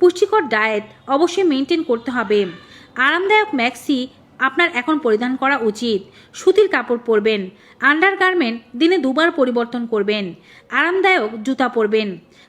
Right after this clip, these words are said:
ফ্ল্যাট জুতা পরবেন, হিল জুতা পরবেন না। এই সময় জাঙ্ক ফুড এড়িয়ে চলুন। পা দুটো ক্রস করে বসে থাকা থেকে বিরত থাকুন, অর্থাৎ পায়ের ওপরে পা তুলে বসবেন না।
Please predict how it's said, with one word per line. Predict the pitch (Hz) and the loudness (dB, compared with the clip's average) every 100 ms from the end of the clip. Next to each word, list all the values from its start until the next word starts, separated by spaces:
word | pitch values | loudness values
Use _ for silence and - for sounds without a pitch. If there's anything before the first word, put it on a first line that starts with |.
| _ | _
ফ্ল্যাট | 311 311 294 | -2 -2 -2
জুতা | 294 269 - | -2 -2 -2
পরবেন, | 208 208 208 175 - - | -2 -2 -6 -8 -12 -2
হিল | 285 | 0
জুতা | 294 359 285 220 233 262 | 2 2 0 -2 -4 2
পরবেন | 247 226 220 208 | 2 2 0 0
না। | 196 165 - - - - | -2 -4 -12 -20 -20 -2
এই | 285 330 | 0 0
সময় | 415 427 254 | 0 -2 -2
জাঙ্ক | 233 269 | -2 -2
ফুড | - 294 - | -4 -4 0
এড়িয়ে | 240 247 233 | 0 0 0
চলুন। | 240 220 208 180 180 _ _ _ - | 0 0 0 -4 -14 _ _ _ -2
পা | 302 | 0
দুটো | 359 381 247 226 - - | 2 2 2 0 -8 -2
ক্রস | 320 330 330 | 0 0 0
করে | 302 302 262 | 2 2 2
বসে | 269 294 | -2 -6
থাকা | 311 320 | -4 -2
থেকে | 339 339 220 | -2 0 -2
বিরত | 226 262 262 | 0 -2 -2
থাকুন, | 240 220 226 220 185 - - - | -6 -6 -4 -6 -6 -12 -16 -8
অর্থাৎ | 277 359 - | -2 -2 -2
পায়ের | 294 285 294 330 | -2 -2 -2 -4
ওপরে | 381 381 294 | 0 0 0
পা | 226 | -2
তুলে | 320 294 208 220 - 240 | 0 2 0 -2 -6 0
বসবেন | 240 226 226 | 0 0 -4
না। | 220 | 0